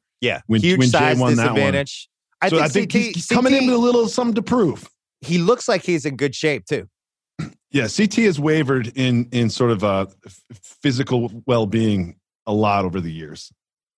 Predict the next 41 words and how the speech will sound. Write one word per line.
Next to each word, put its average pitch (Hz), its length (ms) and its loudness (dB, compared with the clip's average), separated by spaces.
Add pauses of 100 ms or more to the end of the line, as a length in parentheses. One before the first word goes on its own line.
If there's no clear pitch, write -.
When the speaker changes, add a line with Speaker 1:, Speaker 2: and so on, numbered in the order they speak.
(640)
Speaker 2:
A - 40 0
Speaker 1:
Yeah, 139 100 2
Speaker 2:
lot. - 80 -4 (220)
Speaker 1:
I, 180 60 2
I - 20 2
would 254 140 -4
say 190 280 -2 (100)
a 170 40 -6
little 190 220 0
like 170 180 0
Chris - 240 -4
Paul, 135 400 0
where 107 120 -8
Chris - 260 -8
Paul 127 240 0
will 113 80 -2
have 113 180 -4
these 113 160 -8
seasons 104 440 -10
where 107 160 -4
he's 92 200 -10
like, 104 280 -8
"Oh, 180 140 2
he's 135 160 -6
gonna 139 180 -6
play 147 200 -2
himself 131 360 -8
into 123 160 -6
shape 131 360 -6
this - 200 -10
year." 98 180 -8
Speaker 2:
<laughs> - 20 -4
Yeah, 135 120 -2 (220)
Speaker 1:
And 226 120 4
now 147 100 2
Speaker 2:
yes. 156 140 0
Speaker 1:
Chris 170 200 0
Paul 156 220 2
has 139 140 -4
plant-based 139 520 -8
diet. 127 240 -4